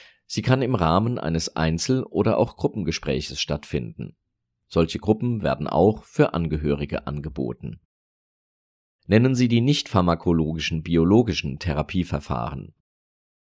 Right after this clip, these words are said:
Zu diesen Therapieverfahren gehören alle Therapieverfahren, die nicht medikamentös oder psychotherapeutisch durchgeführt werden.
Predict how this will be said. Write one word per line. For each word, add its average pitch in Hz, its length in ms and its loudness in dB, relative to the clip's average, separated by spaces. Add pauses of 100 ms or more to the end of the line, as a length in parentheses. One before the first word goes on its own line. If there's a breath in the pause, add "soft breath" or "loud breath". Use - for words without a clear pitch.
(540)
Zu - 180 -6
diesen 101 380 0
Therapieverfahren 104 1040 2
gehören 80 500 2
alle 87 260 2
Therapieverfahren, 110 1080 0
die 80 140 -4
nicht 92 440 -4
medikamentös 80 1080 2 (360 soft breath)
oder 113 280 6
psychotherapeutisch 101 1080 -2
durchgeführt - 560 -6
werden. 64 460 -6